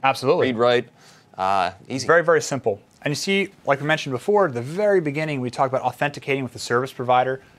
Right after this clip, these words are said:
Speaker 1: So that could be anything like oauth or Google Auth- Authentication, Facebook, even some of Microsoft's own services. So this way we can say, "Well, maybe we want the, the user to actually sign into one of these services first, and then we can verify that they actually are who they really are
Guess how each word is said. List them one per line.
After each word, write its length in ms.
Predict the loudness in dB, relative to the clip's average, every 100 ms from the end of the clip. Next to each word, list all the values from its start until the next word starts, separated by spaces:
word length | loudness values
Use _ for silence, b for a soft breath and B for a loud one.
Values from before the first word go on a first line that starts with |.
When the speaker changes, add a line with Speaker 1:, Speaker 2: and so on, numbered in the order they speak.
| -8
Speaker 1:
So 140 | -2
that 60 | -2
could 60 |
be 60 | 0
anything 420 | -4 -6 -10 -8
like 200 | -10 -8
oauth 640 | 0 4 6 4 2 -4 -10
or 260 | -8 -8
Google 320 | -4 -4 -2 -2
Auth- 360 | -2 -4 -8
Authentication, 800 | -6 -6 -6 -6 -6 -6 -6 -10
Facebook, 680 | -8 -6 -6 -4 -4 -4 -6 b b b
even 200 | -8 -8
some 160 | -6 0
of 60 |
Microsoft's 540 | 0 0 -2 0 0 -2
own 140 | -8
services. 600 | -4 -4 -4 -8 -12 -12 _ b b _
So 80 | -4
this 80 | 0
way 100 | 0
we 60 |
can 120 | 0
say, 340 | -2 2 2 0 B B
"Well, 180 | 2 4
maybe 240 | 4 0 2
we 80 |
want 140 | 2 0
the, 60 | -6
the 180 | -6 -4
user 540 | -4 -2 -2 -2 -4 -6
to 80 | -6
actually 200 | -6 -6
sign 360 | -6 -2 -2 -2
into 240 | -6 -8
one 120 | -8
of 20 |
these 120 | -8 -4
services 480 | -4 -4 -10 -14
first, 500 | -6 0 2 2 -4 -18 b b -4
and 200 | -2 0
then 160 | 0
we 60 | -2
can 140 | -4
verify 440 | -2 -2 -2 0 0
that 80 | 0
they 80 |
actually 340 | -4 -4 -4 2
are 220 | 2 2
who 120 | -2
they 120 | -8
really 320 | -6 -6 -8 -8
are 360 | 0 2 2